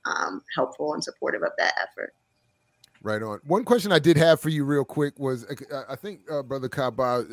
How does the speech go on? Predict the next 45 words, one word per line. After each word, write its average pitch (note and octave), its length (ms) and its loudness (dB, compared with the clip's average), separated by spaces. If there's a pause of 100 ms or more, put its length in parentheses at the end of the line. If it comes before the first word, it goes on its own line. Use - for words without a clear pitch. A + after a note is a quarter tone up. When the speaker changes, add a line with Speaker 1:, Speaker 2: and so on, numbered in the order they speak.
(140)
Speaker 2:
sort B2+ 280 -2
of A2 80 -6
alluded A#2+ 460 -4
to A#2+ 100 -6
this, A2+ 180 -2
but A#2+ 160 -2
I A#2+ 60 8
wanted C3+ 240 -2
to C3 80 2
ask B2+ 120 0
specifically A#2+ 920 -6
around, A#2 720 -4
uh, G#2+ 320 2 (280)
the, A2+ 340 -4
the, A2 340 0
the, G#2+ 340 0 (560)
uh, B2+ 60 -2 (120)
that D#3 140 4
we, F3+ 220 4
we E3 180 10
all, D3 240 12 (540)
uh, C#3+ 180 -2
anyway, A2+ 280 0
there's B2 280 2
obviously B2+ 400 0
a, A2 40 -2 (180)
a B2 80 -4
different A#2 320 -2
context, A#2 600 -2
but A#2 200 -4
the, A#2 180 -4
the G#2+ 140 -10
clemency C#3 560 0
granted A#2 500 -2
to A2+ 80 -4
David G#2 420 0
Gilbert A#2 440 2
recently A2 640 -4
by F#2+ 360 2
Speaker 1:
Mm-hmm. F#2 180 -4
Speaker 2:
Governor G2+ 420 -2
or F2+ 300 -2
outgoing G#2 480 0
Governor G2 340 -2
Cuomo, A2 600 -2